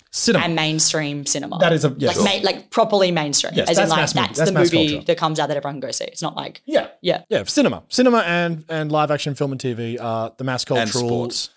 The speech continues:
Speaker 1: And sports, of course, absolutely. And these are the mass cultural dominating, dominating, uh, cultural texts, if you will, uh, in Western society, right? But what's interesting is that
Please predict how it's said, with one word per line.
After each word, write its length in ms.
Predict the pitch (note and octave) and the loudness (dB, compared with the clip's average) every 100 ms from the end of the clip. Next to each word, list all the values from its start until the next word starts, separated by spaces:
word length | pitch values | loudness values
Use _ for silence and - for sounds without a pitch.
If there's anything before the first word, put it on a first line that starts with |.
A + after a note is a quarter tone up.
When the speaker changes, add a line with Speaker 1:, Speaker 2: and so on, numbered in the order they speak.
| _ D#3+ | _ -6
Speaker 1:
And 100 | - | -4
sports, 280 | E2+ - | -6 -8
of 80 | G#2 | -14
course, 260 | - - - | -16 -14 -12
absolutely. 480 | C3 - A2 G#2 G#2+ | -10 -8 -8 -8 -10
And 160 | G#2 _ _ _ _ | -14 _ _ _ _
these 260 | D#3+ G#3+ F#3 | 2 4 6
are 40 | |
the 60 | F3 | 4
mass 180 | D3+ C3+ | 2 0
cultural 460 | C3 - B2 A#2+ - _ _ _ C3 | -2 -4 -6 -8 -12 _ _ _ -4
dominating, 540 | D3 C3+ C3 B2 A#2+ A2 | -2 -2 -4 -8 -8 -4
dominating, 520 | F3+ D3+ C3+ B2+ B2 _ _ _ | -2 0 -2 -4 -6 _ _ _
uh, 220 | G#2 E2 - _ | -14 -14 -18 _
cultural 360 | E3 D3+ C3 A#2+ | -4 -4 -4 -4
texts, 460 | C#3+ C#3+ - - B2+ | -4 -4 -8 -10 -10
if 120 | - | -10
you 80 | G#2 | -6
will, 220 | B2+ - _ _ _ _ C3+ | -8 -8 _ _ _ _ -6
uh, 180 | B2+ - | -6 -4
in 260 | D#3 D3 C3+ | -2 -2 -2
Western 280 | C3+ B2+ | -4 -4
society, 360 | - - F#2 F2 | -6 -6 -6 -6
right? 200 | G#2+ C3 - - - - | -6 -6 -10 -20 -20 0
But 80 | D3 | 2
what's 160 | D#3+ - | 4 2
interesting 380 | G3 F3+ E3+ C#3 | 0 0 -2 -2
is 220 | C#3 - | -4 -2
that 340 | C#3 C3+ - | 0 0 -4